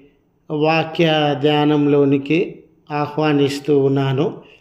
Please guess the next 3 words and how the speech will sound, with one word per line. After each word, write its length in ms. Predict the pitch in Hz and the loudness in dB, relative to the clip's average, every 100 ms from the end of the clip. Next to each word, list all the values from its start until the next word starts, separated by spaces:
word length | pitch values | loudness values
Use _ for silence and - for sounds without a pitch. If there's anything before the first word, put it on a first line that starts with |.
| _ _ _ - | _ _ _ -4
గర్భవాసి 920 | 151 160 156 180 170 165 165 165 160 | 0 0 2 2 4 2 0 2 4
అయినది 880 | 156 156 156 139 151 147 139 143 - - | 4 4 4 4 4 6 4 0 -12 -14
మొదలుకొని 880 | 175 151 147 156 156 151 147 147 147 | -6 -2 0 2 0 0 2 2 0